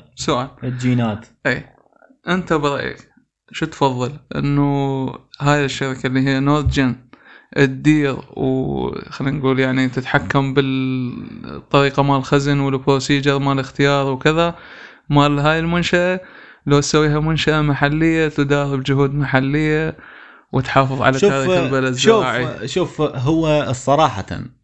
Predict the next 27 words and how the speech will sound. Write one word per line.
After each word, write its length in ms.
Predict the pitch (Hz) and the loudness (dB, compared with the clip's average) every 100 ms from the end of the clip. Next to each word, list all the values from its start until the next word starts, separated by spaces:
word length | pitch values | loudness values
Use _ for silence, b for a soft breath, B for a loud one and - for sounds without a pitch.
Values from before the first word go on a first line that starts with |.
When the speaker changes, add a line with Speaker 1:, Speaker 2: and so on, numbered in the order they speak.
| 151 | -4
Speaker 2:
احنا، 680 | 143 143 143 139 135 131 - | -4 0 0 0 -2 -4 -4
Speaker 1:
بغض 200 | 156 175 | -2 2
النظر 240 | 180 175 165 | 2 2 2
عن 140 | 160 | 2
Speaker 2:
احنا، 140 | 156 147 | 2 2
Speaker 1:
العواطف 300 | 147 160 170 | 2 0 -2
Speaker 2:
احنا، 280 | 147 175 | -2 0
Speaker 1:
يعني. 180 | 160 147 | 0 0
Speaker 2:
اي، 280 | 165 123 147 | 0 0 0
احنا 200 | 135 170 | 0 2
Speaker 1:
مم. 60 | 147 | 2
Speaker 2:
الزراعة 460 | 120 127 190 131 | 2 4 2 2
هسه 460 | 113 143 - 95 - - _ - | -2 -4 -4 -8 -8 -14 _ -12
حاليًا 380 | - 156 214 156 | -2 0 2 0
الزراعة 560 | 139 143 151 190 165 | -2 -4 0 0 2
بالعراق 460 | 175 170 175 185 175 | 0 0 0 0 0
دا 120 | 151 | 0
نزرع 340 | 185 190 190 175 | 2 0 0 0
مثل 300 | 175 180 175 | -2 0 0
ما 140 | 160 | 0
كانوا 280 | 151 156 156 | 0 0 2
يزرعون 520 | 147 135 143 143 185 | 0 2 2 2 0
السومريين. 760 | 170 - 117 104 101 98 98 127 | 0 2 2 2 2 0 -2 -6
Speaker 1:
بالضبط. 320 | 147 139 123 - b b b b b b _ - 127 | -8 -8 -8 -12 b b b b b b _ -10 -4
Speaker 2:
آه، 480 | 123 123 123 123 127 | -2 0 0 0 -2
التكنولوجيا 800 | 123 120 131 143 143 175 170 180 | -2 0 0 2 2 2 2 0
يعني 640 | 175 160 175 180 180 170 | 2 0 -2 -2 -4 -4